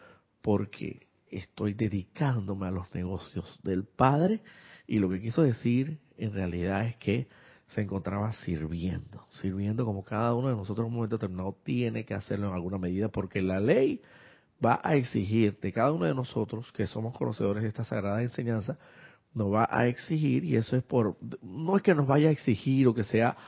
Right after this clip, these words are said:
obligatorio hacerlo, cada uno en su, en su conciencia verá si lo hace, pero la ley, la ley,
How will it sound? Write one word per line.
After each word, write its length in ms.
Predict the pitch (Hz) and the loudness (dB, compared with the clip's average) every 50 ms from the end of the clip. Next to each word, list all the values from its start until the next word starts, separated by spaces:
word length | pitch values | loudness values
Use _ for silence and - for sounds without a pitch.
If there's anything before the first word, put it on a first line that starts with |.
| - - - | -20 -4 2
obligatorio 720 | - 127 120 110 113 117 104 98 98 - 107 104 107 104 | 6 6 6 8 6 6 6 4 2 2 2 2 2 0
hacerlo, 440 | 101 - - 101 92 87 85 87 82 | -2 -2 -4 -4 -4 -2 -4 -6 -2
cada 300 | - 131 123 131 143 143 | 2 4 6 6 6 6
uno 160 | 143 143 156 | 6 4 4
en 80 | 151 139 | 2 2
su, 260 | 135 - - 110 - - | 0 -2 -2 -2 -2 -2
en 100 | 104 104 | -4 -6
su 480 | 104 - - - - 101 92 90 82 - | -6 -10 -10 -6 -6 -4 -4 -4 -8 -8
conciencia 760 | - - 110 107 101 - - 135 123 123 120 - - 135 139 - - - - - - - - _ _ - | -8 -6 -6 -6 -6 -6 -4 -4 -2 -2 -4 -2 -4 -4 -4 -4 -8 -20 -20 -20 -20 -20 -20 _ _ -2
verá 680 | - - 113 117 110 117 127 123 110 107 104 104 113 117 | 2 4 4 4 4 2 4 6 6 6 6 6 4 2
si 140 | - 117 | 2 2
lo 100 | 104 101 | 2 2
hace, 240 | 104 110 - - 110 | 2 2 0 -2 -2
pero 300 | - - 110 98 101 101 | 0 0 0 2 4 4
la 200 | 101 101 101 98 | 4 4 2 2
ley, 460 | 98 101 110 135 170 202 254 277 - - | 2 2 2 4 4 2 2 0 -2 -2
la 220 | - 113 117 117 | -2 -2 0 0
ley, 400 | 104 117 135 151 175 185 214 - | 0 0 0 0 0 -2 -4 -6